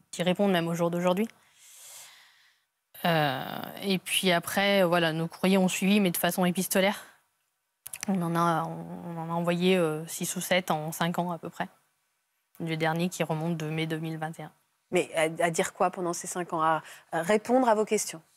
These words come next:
Speaker 1: Ouais, répondre à mes questions, euh, je pense écouter ce que j'avais, euh, ce que j'avais à lui dire. Le premier courrier, euh, je, je,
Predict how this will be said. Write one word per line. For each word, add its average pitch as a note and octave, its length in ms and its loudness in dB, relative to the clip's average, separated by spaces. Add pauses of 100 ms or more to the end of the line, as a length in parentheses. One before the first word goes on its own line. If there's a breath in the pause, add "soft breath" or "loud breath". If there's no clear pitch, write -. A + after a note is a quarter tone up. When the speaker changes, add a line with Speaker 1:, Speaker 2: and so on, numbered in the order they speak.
(600 loud breath)
Speaker 1:
Ouais, A3+ 300 4
répondre B3 340 4
à B3 80 4
mes G#3+ 100 4
questions, C#4 760 6
euh, E3+ 420 4
je - 80 -8
pense F#3 200 -2
écouter G#3 320 0
ce - 80 -2
que G3 100 0
j'avais, F3 480 4
euh, D#3 200 0
ce - 140 -14
que - 180 -14
j'avais D#3+ 300 -2
à D#3+ 40 2
lui E3 120 -4
dire. G#3 260 2
Le F3+ 180 -2
premier G3+ 540 4
courrier, G#3+ 540 4
euh, D3 440 2 (1120 soft breath)
je, - 880 -20
je, - 280 -20